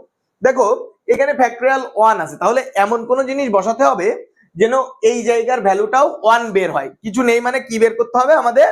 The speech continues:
ওয়ান বের করতে হবে। তো এখানে আমরা যদি ফ্যাক্টোরিয়াল ওয়ান বসাই তার মানও তো ওয়ান, ওয়ান না, কিন্তু এইখানে দেখো ক্রমিক সংখ্যা হচ্ছে না,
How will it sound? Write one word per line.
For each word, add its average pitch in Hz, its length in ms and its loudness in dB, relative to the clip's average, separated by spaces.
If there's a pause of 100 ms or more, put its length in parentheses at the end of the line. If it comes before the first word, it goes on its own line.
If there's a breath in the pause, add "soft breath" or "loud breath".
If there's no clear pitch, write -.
(220)
ওয়ান 226 240 4
বের 147 180 -6
করতে 127 220 -20
হবে। 127 140 -10 (520 loud breath)
তো 247 60 6 (220)
এখানে 247 220 0 (100)
আমরা 240 140 0 (100)
যদি 214 220 -2 (480)
ফ্যাক্টোরিয়াল 240 600 2 (180)
ওয়ান 220 260 2
বসাই 151 300 -2
তার 254 200 4
মানও 247 240 0
তো 214 120 -2
ওয়ান, 139 160 -2 (540)
ওয়ান 269 200 2
না, 156 80 -2 (640)
কিন্তু 269 320 0 (640)
এইখানে 277 280 -2
দেখো 254 140 -2 (140)
ক্রমিক 277 400 -2
সংখ্যা 226 280 0
হচ্ছে 170 200 -8
না, 160 80 0